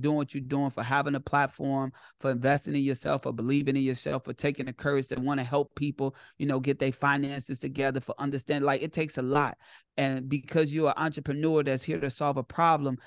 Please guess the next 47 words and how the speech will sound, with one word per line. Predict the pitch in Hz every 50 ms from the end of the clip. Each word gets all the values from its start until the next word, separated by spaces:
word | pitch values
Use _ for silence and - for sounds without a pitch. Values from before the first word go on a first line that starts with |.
| - _ -
and | 131 135
you | 147 151
understand | 147 143 143 131 - 156 147 139 135
your | 131 123
purpose, | - - - 156 160 151 - 139 135 123
Dakota, | - 131 - 143 135 127
you're | 123 139 135
gonna | 139 135 131
go | 139 135 135
as | 135 127 -
far | - - 156 160 160
as | 151 135 131 143
you, | 151 143 - - - - _ -
a-, | 147
a-, | 143 143 143 143 147 147 143 - 143 143 139
a-, | - 147 143 139 -
as, | 143 139 135 - -
as | 143 135 -
possible. | - - 165 170 165 156 - - 117 101 104 104 - - - - - _ -
And, | 147 143 139 135 135
um, | - 139 139 139 139
I | - 143
want | 151 156 151 143
you | - 151
to | 147 -
understand, | 147 147 143 139 - - 165 160 156 147 139
just | 139 127 - - -
always | - 151 156 165 170 165 160 160 151
keep | - - - 151 143
believing | 147 147 147 147 147 139 135 135
in | 135
yourself, | 135 131 127 - - 147 147 139 - -
even | 170 160 156 147 147
when | 143 143 139
shit | - - - 147 143 -
get | 147 139 123
blurry, | 123 131 139 127 117 107 107 - _ - - -
even | - 147 147 147 151 147
when | 151 143
stuff | - - 156 151 147
get | 147 151 143 135
hard, | 127 143 135 127 127
keep | - - 160 170 156
believing | 151 156 160 156 147 143 139
in | 135
yourself, | 131 131 127 120 - - 160 156 147 131 -
because | - 180 - - 143 135 127 -